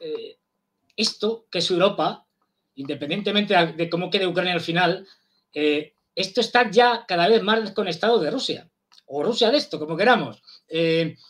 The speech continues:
y, y hasta el punto de que no, de que cada vez son menos las posibilidades de hacer cosas o de mandar mercancías o personas o lo que sea de, de, de cualquier país de Europa hacia, mm,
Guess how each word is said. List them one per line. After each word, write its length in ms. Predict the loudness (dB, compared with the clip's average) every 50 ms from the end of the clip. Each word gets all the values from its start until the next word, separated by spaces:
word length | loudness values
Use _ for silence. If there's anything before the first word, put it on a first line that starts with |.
| _ _ _ _ _ _ _ _
y, 160 | -16 -16 -14 -8
y 100 | -4 -4
hasta 200 | -4 0 0 0
el 100 | 0 0
punto 260 | 0 -2 4 6 6
de 120 | 6 6 4
que 100 | 4 2
no, 240 | 2 2 0 -2 -6
de 280 | -10 -6 -6 -4 -4 -2
que 180 | -4 -6 -2
cada 280 | 0 2 2 2 2 2
vez 340 | 4 4 4 2 2 -2 -6
son 440 | -2 -2 0 0 2 0 0 2 4
menos 540 | 4 4 4 2 0 -2 -4 -8 -12 -18 _ _ _ _ _ _ _ _ _
las 240 | -8 -6 -6 -6 -6
posibilidades 680 | -6 -6 -4 -4 -4 -4 -2 0 0 2 4 4 2 2
de 60 | 0
hacer 340 | -4 -2 -2 -2 -2 -2 0
cosas 360 | 0 0 0 2 0 -4 -4 -4
o 80 | -4
de 220 | -4 -6 -6 -8 _ _ _ _ _ _ _ _
mandar 560 | -20 -14 -8 -6 -6 -4 -4 -2 0 0 0
mercancías 680 | 0 0 -2 -4 -6 -8 -8 -6 -2 -2 0 0 0 -2
o 120 | -4 -4 -6
personas 800 | -6 -6 -2 0 2 2 2 0 -4 -6 -10 -14 -18 -20 -20 -20 _
o 100 | -2 -2
lo 100 | 0 2
que 80 | 2 2
sea 340 | 2 2 2 0 -2 -8 _ _ _ _ _ _ _ _ _ _ _ _ _ _ _ _
de, 460 | -14 -14 -10 -4 0 2 2 2 2 -2 -6 -8 -8 -4
de, 200 | -4 -4 -2 -2
de 140 | -4 -4
cualquier 360 | -2 -2 -2 2 4 2 4 4
país 280 | 4 2 2 2 2
de 80 | 0 -2
Europa 480 | 2 2 2 2 2 0 -2 -4 -6 -12 _ _ _ _ _ _
hacia, 480 | -2 -2 0 4 4 6 6 6 4 2
mm, 380 | 0 -4 -6 -6 -6 -8 -10